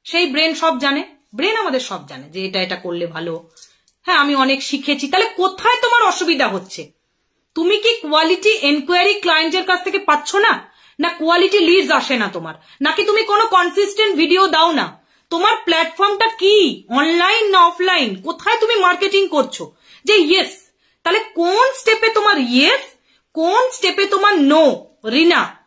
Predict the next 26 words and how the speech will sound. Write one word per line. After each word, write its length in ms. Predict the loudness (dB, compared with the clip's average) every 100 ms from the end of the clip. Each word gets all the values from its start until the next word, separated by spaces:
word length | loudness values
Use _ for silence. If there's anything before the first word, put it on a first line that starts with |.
| _ _ _ _ _ _ _ _ _ _
রিনা, 680 | -6 0 2 2 2 -2 -6 _
রিনাকে 440 | -2 0 2 0 0
বলছি, 400 | 2 0 0 -4
ইয়েস, 280 | 0 2 0 -4 -18 _ _ _
কোন 260 | -6 -4 -4
স্টেপে 340 | -4 -4 0
ইয়েস, 400 | 2 2 2 0
কোন 240 | -2 -2 -2
স্টেপে 300 | -4 -4 0
নো? 160 | 0
গ্রো 320 | -2 -2 -2
করার 300 | 0 0 0
জন্য 200 | -2 -4
কোন 240 | -4 -6 -6
কোন 180 | -6 -6
স্টেপ 260 | -6 -4
আমাদের 300 | -2 -2 -2
দরকার 400 | 0 0 0 -2
হয় 140 | -2 -4 -6 _ _ _
কোনো 160 | -4 -4
একটা 220 | -2 -2
জায়গায়? 300 | -2 -2 -4 -8 _ _
ফার্স্ট 380 | 0 0 0 -4
হচ্ছে 200 | 0 2 4
নলেজ, 480 | 4 2 0 -2 0
ফাউন্ডেশন। 600 | 2 2 0 0 -4